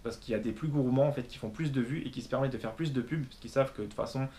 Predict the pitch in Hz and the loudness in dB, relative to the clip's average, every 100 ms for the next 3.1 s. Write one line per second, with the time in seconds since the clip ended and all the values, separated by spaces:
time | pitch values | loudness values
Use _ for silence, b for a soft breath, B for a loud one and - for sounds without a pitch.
0 | B B 107 113 113 113 135 123 127 - | B B 0 6 8 8 8 6 2 0
1 | 131 143 139 123 120 113 143 131 117 110 | 2 6 6 4 -2 0 0 -2 -2 -2
2 | 107 - 131 143 135 135 117 117 117 147 | -2 -2 0 4 4 4 0 0 0 0